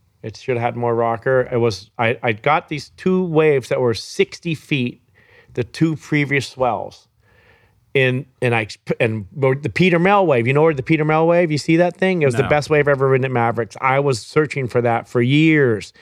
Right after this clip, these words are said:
Speaker 1: And for the two sessions before the wipeout, I got one of those. Paddled, started, and then it doubled up and I couldn't make it down. So I'm standing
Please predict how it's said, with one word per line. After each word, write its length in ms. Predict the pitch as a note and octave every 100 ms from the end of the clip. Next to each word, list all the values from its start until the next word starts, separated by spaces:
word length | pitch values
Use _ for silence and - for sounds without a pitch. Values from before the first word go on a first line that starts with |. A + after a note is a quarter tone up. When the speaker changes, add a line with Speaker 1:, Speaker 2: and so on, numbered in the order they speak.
| - -
Speaker 1:
And 240 | - A#2 G#2
for 120 | B2
the 80 | A2+
two 240 | - E3 D#3+
sessions 480 | - E3+ D3 D3
before 720 | A2+ B2+ - D3+ D#3+ C#3+ C3
the 120 | G#2 A#2
wipeout, 540 | C3+ D3+ A#2 A2 G#2 - -
I 120 | - A2+
got 420 | F2+ C#3 F3 F3+
one 140 | C3+
of 60 | A2+
those. 420 | G#2 F#2+ C2 - _ _ - _ _ _ _ _ _
Paddled, 640 | - C#3 D3+ E3 F3 F3 - _ _ _ _ _ _
started, 580 | - - E3 E3 E3+ D3 _
and 200 | C3+ B2+
then 100 | B2+
it 140 | B2+ B2 _ _
doubled 440 | D3 D3 D3+ C3+
up 360 | D#3 F3+ D3+ C#3+
and 100 | B2+
I 60 |
couldn't 360 | A#2 - D#3 D3+
make 180 | C#3+ C3
it 100 | A2+
down. 460 | D#3 E3+ D#3 A#2
So 140 | G#2+ B2+
I'm 60 | A2+
standing 640 | - D#3+ G3+ E3 C3+ D3+